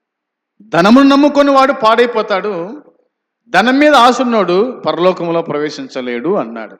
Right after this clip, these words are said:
ధనాన్ని విడిచిపెడితే నిత్య రాజ్యంలో ప్రవేశిస్తాడు,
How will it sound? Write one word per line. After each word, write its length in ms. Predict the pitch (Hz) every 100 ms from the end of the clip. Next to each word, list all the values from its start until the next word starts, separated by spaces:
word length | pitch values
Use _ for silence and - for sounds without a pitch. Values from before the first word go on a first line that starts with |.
| _ _ _ _ _ _ _ _ _ _ _ _ _ _ _ _ _ _ _ _ _ _ _ _ _ _ _ _ _ _ _ _ -
ధనాన్ని 500 | 208 143 175 208 226
విడిచిపెడితే 920 | 220 214 220 247 240 247 240 254 - - - - _ _ _ _ _ _ _ _ _ _ _ _ _ _ _ -
నిత్య 220 | 165 262
రాజ్యంలో 420 | 254 254 240 277 269
ప్రవేశిస్తాడు, 920 | 247 233 208 180 196 160 147 208